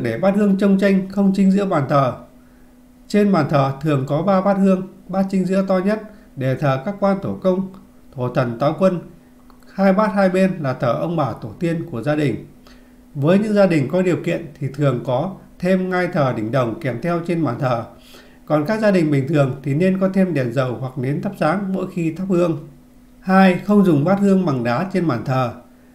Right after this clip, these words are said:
Bát hương trên bàn thờ gia đình nên dùng bát hương bằng sứ hoặc có điều kiện thì có thể dùng bát hương bằng đồng, tránh dùng các bát hương bằng đá bởi nó chỉ phù hợp với các đền, miếu, chùa. Ba, tuyệt đối không xê dịch bát hương trong những ngày Tết.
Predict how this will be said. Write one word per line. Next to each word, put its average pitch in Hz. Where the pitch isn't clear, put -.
Bát 202
hương 202
trên 190
bàn 143
thờ 131
gia 175
đình 151
nên 175
dùng 135
bát 165
hương 175
bằng 131
sứ 160
hoặc 147
có 185
điều 180
kiện 165
thì 131
có 175
thể 120
dùng 120
bát 165
hương 175
bằng 135
đồng, 131
tránh 175
dùng 160
các 180
bát 196
hương 180
bằng 143
đá 135
bởi 131
nó 147
chỉ 123
phù 143
hợp 135
với 160
các 185
đền, 123
miếu, 143
chùa. 131
Ba, 175
tuyệt 151
đối 170
không 208
xê 190
dịch 156
bát 196
hương 196
trong 180
những 196
ngày 151
Tết. 208